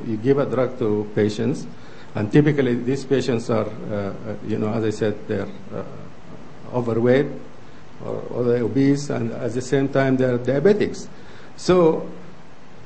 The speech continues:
uh, in the preclinical testing of such a drug, and that's what I'm, I'm saying, that, uh, that they should use different test models.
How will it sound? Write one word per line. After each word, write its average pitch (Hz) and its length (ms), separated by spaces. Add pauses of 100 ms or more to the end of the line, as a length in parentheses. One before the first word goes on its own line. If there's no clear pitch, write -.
(960)
uh, 139 120 (140)
in 135 160
the 131 100
preclinical 147 960
testing 110 580 (200)
of 120 140
such 151 300
a 107 100
drug, 101 280 (800)
and 107 220
that's 147 200
what 165 180
I'm, 117 380
I'm 110 120
saying, 123 400
that, 107 180 (120)
uh, 107 240 (160)
that 117 200 (720)
they 131 140
should 120 260 (360)
use 147 300 (320)
different 127 460
test - 360
models. 123 580